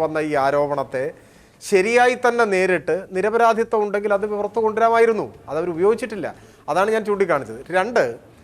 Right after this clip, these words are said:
രാഹുൽ ഗാന്ധി ഇത് വാർത്താ സമ്മേളനം നടത്തിയില്ല എന്ന് ഉന്നയിക്കുന്നത് അതൊരു ബാലിശമാണ്. ആ ചോദ്യം ശരിയല്ല. അത് മറുപടി പറയേണ്ട കോൺഗ്രസ് നേതാവാണ്, അദ്ദേഹം പറഞ്ഞിട്ടുണ്ട്. എങ്കിലും ഈ ചർച്ചയിൽ പങ്കെടുക്കുന്ന ഒരാളെന്ന നിലയ്ക്ക് ഞാൻ പറയുന്നു,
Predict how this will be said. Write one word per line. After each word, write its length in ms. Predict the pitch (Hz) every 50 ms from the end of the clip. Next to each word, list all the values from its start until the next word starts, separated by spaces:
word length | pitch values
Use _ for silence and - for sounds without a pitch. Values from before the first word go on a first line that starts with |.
| - _ _ _ - 160 170
രാഹുൽ 340 | 180 220 254 254 285 285 254 277
ഗാന്ധി 220 | 269 277 269 269 247 240
ഇത് 80 | 240 233 226
വാർത്താ 240 | 220 220 220 226 220 -
സമ്മേളനം 320 | 220 220 220 220 214 214
നടത്തിയില്ല 360 | 214 202 196 196 214 208 202 202 202
എന്ന് 100 | 202 196
ഉന്നയിക്കുന്നത് 460 | 190 190 190 180 190 180 185 185 190 190 - - - - 175
അതൊരു 220 | 220 262 254 233 220 170
ബാലിശമാണ്. 640 | 160 147 156 156 156 143 - 135 110 104 85 73 - - _ _ _ _ - - - - 202
ആ 60 | 226 226 226
ചോദ്യം 280 | 220 208 196 214 208 -
ശരിയല്ല. 340 | - 180 170 170 139 113 107 107 123
അത് 80 | 139 165 170 151 160
മറുപടി 240 | 160 165 185 196 208
പറയേണ്ട 240 | 214 202 208 208 220 214 220
കോൺഗ്രസ് 300 | 208 214 208 220 202 220
നേതാവാണ്, 320 | 202 196 196 190 185 180 180 175
അദ്ദേഹം 200 | 185 180 190 185 180
പറഞ്ഞിട്ടുണ്ട്. 400 | 175 180 185 175 175 156 156 170 175
എങ്കിലും 220 | 170 170 180 196 208 - - - - - _ _ _ _ -
ഈ 40 | 185 -
ചർച്ചയിൽ 300 | 185 175 175 - 220 208 214 196
പങ്കെടുക്കുന്ന 440 | 196 214 226 254 240 233 240 233 226
ഒരാളെന്ന 280 | 214 208 202 202 190 190 185
നിലയ്ക്ക് 180 | 175 170 175 175
ഞാൻ 80 | 160 156 156
പറയുന്നു, 280 | 147 143 143 139 143